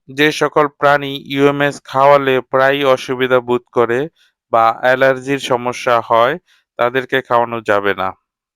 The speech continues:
তো বন্ধুরা, আশা করি আমি ইউএমএস সম্পর্কে আপনাদের, আহ, যথার্থ তথ্য দিতে পেরেছি। যদি আমার ভিডিওটি আপনাদের ভালো লেগে থাকে, তাহলে লাইক, শেয়ার এবং সাবস্ক্রাইব করতে পারেন।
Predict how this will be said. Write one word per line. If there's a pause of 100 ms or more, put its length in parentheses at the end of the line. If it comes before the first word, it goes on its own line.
(520)
তো
বন্ধুরা,
আশা
করি (100)
আমি (220)
ইউএমএস
সম্পর্কে
আপনাদের, (260)
আহ, (340)
যথার্থ (380)
তথ্য (120)
দিতে
পেরেছি। (840)
যদি
আমার
ভিডিওটি
আপনাদের
ভালো
লেগে
থাকে, (280)
তাহলে (380)
লাইক,
শেয়ার (260)
এবং (180)
সাবস্ক্রাইব (100)
করতে
পারেন।